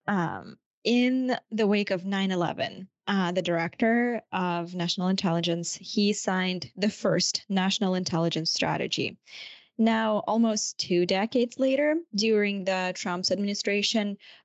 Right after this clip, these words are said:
uh, we got the second strategy, and now it's the third strategy. And, you know,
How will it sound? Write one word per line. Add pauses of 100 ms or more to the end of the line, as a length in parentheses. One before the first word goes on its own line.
uh,
we
got
the
second
strategy, (340)
and (100)
now (300)
it's (240)
the
third
strategy.
And, (440)
you
know,